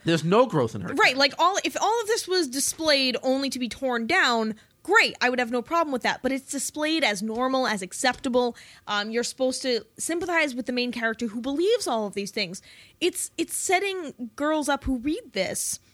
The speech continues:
Speaker 2: to fail in the real world. And that's the thing that bothers me the most
Speaker 1: No
Speaker 2: about this book.
Speaker 1: relationship in this book is very deep or meaningful or
Speaker 2: No.
Speaker 1: even very we-, like, the, people, like, fall in love by looking at each other.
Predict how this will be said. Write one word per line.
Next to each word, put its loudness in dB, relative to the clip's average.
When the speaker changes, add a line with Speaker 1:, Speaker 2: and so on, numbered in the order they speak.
Speaker 2:
to -4
fail -4
in 0
the 2
real -2
world. -8
And -2
that's 0
the -4
thing -4
that -6
bothers 0
me -4
the 0
most 4
Speaker 1:
No 8
Speaker 2:
about 6
this 4
book. 6
Speaker 1:
relationship 2
in 0
this 2
book 4
is 2
very 0
deep -4
or 2
meaningful 0
or 4
Speaker 2:
No. 2
Speaker 1:
even 2
very 2
we-, 0
like, -2
the, -2
people, 4
like, 0
fall 4
in 4
love 4
by 6
looking 2
at 2
each -2
other. 2